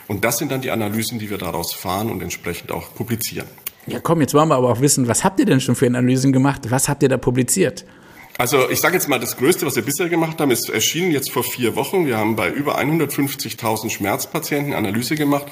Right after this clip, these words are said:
Speaker 1: inwieweit Medikamente, ähm, nicht nur die analgetische Wirkung beeinflussen, sondern wie sie zum Beispiel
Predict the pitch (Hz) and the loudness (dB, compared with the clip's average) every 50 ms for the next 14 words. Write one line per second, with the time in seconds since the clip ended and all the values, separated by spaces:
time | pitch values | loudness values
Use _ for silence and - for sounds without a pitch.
0 | - - - - - - - - 123 117 110 107 104 120 156 185 175 165 135 113 | -12 -12 -12 -12 -14 -12 -4 -2 0 0 0 -2 -2 -2 -2 0 0 2 0 0
1 | 107 113 113 107 107 113 123 131 190 180 180 - 165 147 143 143 139 139 143 143 | 0 0 0 0 2 2 2 2 0 -4 -4 -4 -2 0 2 2 2 2 2 0
2 | 139 143 - 143 135 131 131 127 120 120 120 - - 98 104 101 113 117 113 117 | 0 0 -2 0 0 2 2 2 2 2 0 0 -2 -2 0 0 0 0 0 0
3 | 113 104 95 - - 113 147 151 151 147 143 - - 143 135 143 139 143 147 139 | -2 0 0 0 2 2 2 0 0 -4 -6 -4 -4 -2 0 0 -2 -2 -2 -2
4 | - - 113 123 - 131 127 127 117 123 120 120 98 113 110 120 120 117 131 113 | -2 -2 -2 -2 -4 -4 -6 -6 -4 -2 -2 0 -2 -2 -2 -2 -4 -4 -4 -6
5 | - 120 107 90 92 104 - - - 117 113 110 110 | -8 -6 -4 -4 -4 -4 -4 -4 -2 0 0 0 0